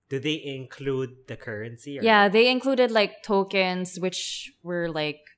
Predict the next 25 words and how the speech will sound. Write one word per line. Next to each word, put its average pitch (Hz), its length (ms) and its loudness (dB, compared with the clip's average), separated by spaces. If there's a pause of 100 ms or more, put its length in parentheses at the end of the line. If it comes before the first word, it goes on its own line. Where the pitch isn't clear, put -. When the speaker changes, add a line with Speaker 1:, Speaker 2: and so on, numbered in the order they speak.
(300)
Speaker 2:
the 156 540 -2
OneCoin 170 500 0
currency. 143 800 -10 (100)
Speaker 1:
Okay. 95 360 -16 (280)
Speaker 2:
So, 214 320 2
like, 196 220 0
if 214 120 -2
you're 240 120 4
an 247 120 2
existing 220 460 -2
user 190 380 -2
also, 180 500 2
you 165 180 -2
would 190 240 -2
just 190 280 -2
buy 170 260 4
more 202 640 4
of 180 120 0
these 170 480 -4 (360)
packages 185 1000 0 (460)
in 202 120 -4
order 190 280 0
to 190 120 -6
get 175 240 -4
more 151 460 -8